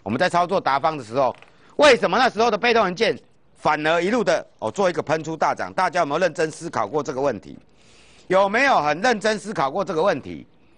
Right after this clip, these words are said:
哦，有没有很认真思考过这个问题？那景气循环股要买在高本益比，哦，买在高本益比，卖在低本益比，也就是说它出现获利的时候，景气循环股就是一个卖出的这个讯号，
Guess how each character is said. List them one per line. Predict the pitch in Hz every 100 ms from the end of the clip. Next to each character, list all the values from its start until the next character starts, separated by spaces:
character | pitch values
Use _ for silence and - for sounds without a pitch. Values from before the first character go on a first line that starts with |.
| -
哦， | 104
有 | 104
没 |
有 | 147
很 | 131
认 | 160
真 | 147 147
思 | 151
考 | 131 104
过 | 151
这 | 127
个 | 127
问 | 131 110
题？ | 76 - - - - -
那 | 180 240 196 _ _ _ -
景 | 196
气 | 190 196
循 | 190
环 | 226 240
股 | 196 151
要 | 214 220
买 | 139 127 120
在 | 160 180 - _ _ _
高 | 175 175
本 | 170 113
益 | 170 143
比， | - 82 - - _ -
哦， |
买 | 80 85
在 | 127
高 | 139 120
本 | 107 101
益 | 127
比， | 90 71 - _ _ -
卖 | 240 247
在 | 196 214 135 - _ _ _ _ _ -
低 | 190
本 | 180 117
益 | 165
比， | 117 95
也 | 95 113
就 | 196
是 |
说 | 196
它 | 202 208
出 | 208
现 | 208 196
获 | 214
利 | 202 170
的 | 139
时 | 117
候， | 160 135 - _ _ _ _ _ _ _ -
景 | 127
气 | 160
循 | 160
环 | 160 165
股 | 117 101
就 | 170
是 | - 139
一 |
个 | 117
卖 | 127 127
出 | 101 110
的 | 92
这 | 98
个 |
讯 | 98 110 90
号， | 101 -